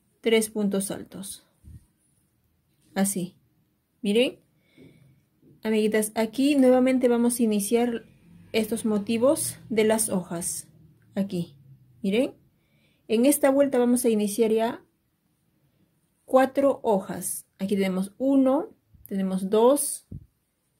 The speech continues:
tenemos aquí el tres y cuatro. Vamos a cerrar las tres hojas y vamos a iniciar cuatro. Dos cadenas de separación, lazada,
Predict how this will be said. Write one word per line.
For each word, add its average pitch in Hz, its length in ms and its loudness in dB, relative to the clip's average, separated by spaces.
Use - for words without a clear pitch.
tenemos 196 440 0
aquí 202 540 -6
el 185 320 -8
tres 254 580 4
y 277 280 -8
cuatro. - 580 -6
Vamos 240 300 0
a 226 60 2
cerrar 226 400 0
las 202 200 -2
tres 220 300 -2
hojas 254 340 0
y 220 80 -6
vamos 202 300 0
a 220 40 0
iniciar 226 500 0
cuatro. - 520 -2
Dos 226 280 0
cadenas 208 380 2
de 208 80 -2
separación, 277 680 2
lazada, 262 600 0